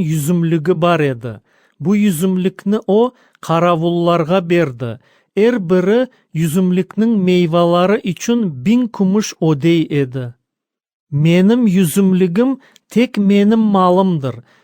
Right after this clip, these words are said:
Бин кумуш сениң олсун, эй Сулейман.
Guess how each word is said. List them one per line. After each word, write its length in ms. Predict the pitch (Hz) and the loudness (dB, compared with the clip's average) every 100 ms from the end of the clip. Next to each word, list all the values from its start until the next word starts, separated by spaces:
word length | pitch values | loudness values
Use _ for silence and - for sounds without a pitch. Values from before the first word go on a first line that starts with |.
| _ | _
Бин 360 | 123 175 254 247 | -4 0 2 0
кумуш 420 | - 208 247 - | 0 0 0 -4
сениң 520 | - - 190 208 240 | -6 0 2 2 0
олсун, 500 | 277 190 160 - 143 - | 0 0 0 -4 -6 -2
эй 220 | 180 220 | 0 0
Сулейман. 840 | - - 160 160 147 156 139 110 | -2 -2 0 0 0 -2 -2 -4